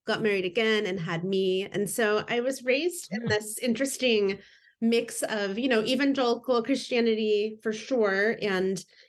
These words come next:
Speaker 1: yet also a real interest in, in Judaism. I mean, we celebrated Hanukkah and Christmas.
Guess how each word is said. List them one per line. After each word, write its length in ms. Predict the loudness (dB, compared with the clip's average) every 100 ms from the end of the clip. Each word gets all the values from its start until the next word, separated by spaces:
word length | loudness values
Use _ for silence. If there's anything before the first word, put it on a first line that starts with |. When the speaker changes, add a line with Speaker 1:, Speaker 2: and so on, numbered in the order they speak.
| -4
Speaker 1:
yet 220 | 0 0
also 540 | 0 0 0 2 2
a 180 | 2 0
real 320 | 0 2 2 2
interest 560 | 0 2 -2 -2 -8
in, 560 | -4 0 2 2 0 -2
in 180 | -2 0
Judaism. 500 | 0 0 0 0 2
I 40 | 2
mean, 120 | 2
we 80 | 0
celebrated 420 | -2 0 0 0
Hanukkah 300 | -2 -2 -2
and 180 | -2 -2
Christmas. 720 | -2 -2 0 0 0 -4